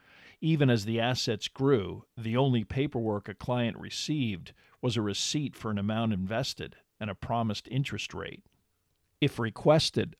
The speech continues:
a check was sent to the investor. To back these checks, the accounting firm merely withdrew money from its own account with Madoff and put it in the checking account. Any requests for additional info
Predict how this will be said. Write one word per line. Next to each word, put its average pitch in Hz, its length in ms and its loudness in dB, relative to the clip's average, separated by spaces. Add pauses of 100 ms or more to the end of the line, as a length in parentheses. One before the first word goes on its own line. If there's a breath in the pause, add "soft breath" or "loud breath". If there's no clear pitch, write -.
a 127 40 -4
check - 340 2
was - 140 -6
sent 143 340 2
to 123 80 0
the 98 140 -2
investor. 92 680 -2 (400)
To - 80 -8
back 131 400 -2
these 95 240 -6
checks, - 500 -6 (380 loud breath)
the 135 120 2
accounting 151 440 0
firm 123 360 -2
merely 135 320 2
withdrew 113 400 -4
money 120 340 0
from 110 220 -6
its 107 160 -6
own 127 180 0
account 131 400 -4
with 104 160 -10
Madoff 110 560 -4 (340)
and 117 160 -6
put 156 140 0
it 135 100 0
in 110 120 2
the 107 80 0
checking 147 420 -2
account. 85 420 -10 (600)
Any 131 120 0
requests 131 640 -2
for 113 200 -2
additional 117 500 0
info 107 520 0